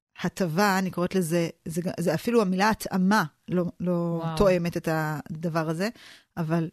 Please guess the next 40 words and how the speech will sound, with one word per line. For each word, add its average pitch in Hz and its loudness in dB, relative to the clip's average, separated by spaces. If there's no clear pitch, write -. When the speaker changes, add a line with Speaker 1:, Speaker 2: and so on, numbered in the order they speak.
Speaker 1:
סוג 170 -4
של, 214 0
והם 185 2
מאפשרים 233 0
לנו 302 0
להקפיא 196 -2
את - -8
המשכנתה 156 -6
כרגע. 160 -8
Speaker 2:
מהמם. 190 -8
Speaker 1:
וכאילו, 190 0
מי 302 -2
שנפגע 226 0
לו 226 0
הכנסה, 180 -4
אז, 202 -4
אה, 180 -2
אני 185 0
שומעת, 202 -4
בקורונה 165 -4
זה 160 -4
היה 165 -4
מטורף, 175 -2
גם 160 -4
מי 175 0
שלא 185 2
נפגע 170 -2
לו 160 -4
הכנסה, 165 -6
Speaker 2:
כולם 370 0
Speaker 1:
הקפיא 403 0
את 165 2
Speaker 2:
עשו 185 2
את 180 -2
זה. 170 0
Speaker 1:
המשכנתה, 160 -2
כולם 247 0
עשו 151 -4
את 156 -6
זה. 165 -6